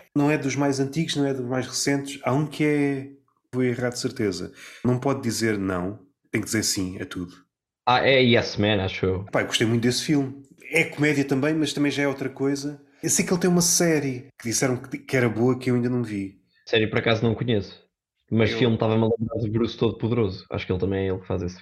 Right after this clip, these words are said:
Speaker 1: Procuras filmes de comédia?
Speaker 2: Especificamente não, mas às vezes na, na Netflix vão aparecendo alguns filmes de comédia. É assim, se tivermos que falar do filme de comédia mais recente que eu vi, foi O Pôr do Sol.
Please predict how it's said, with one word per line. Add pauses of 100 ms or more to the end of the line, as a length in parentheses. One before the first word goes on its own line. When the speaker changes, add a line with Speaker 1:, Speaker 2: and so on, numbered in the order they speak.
Speaker 1:
Procuras
filmes
de
comédia?
Speaker 2:
Especificamente
não,
mas
às
vezes
na,
na
Netflix
vão
aparecendo
alguns
filmes
de
comédia. (300)
É
assim,
se
tivermos
que
falar
do
filme
de
comédia
mais
recente
que
eu
vi, (680)
foi
O
Pôr
do
Sol.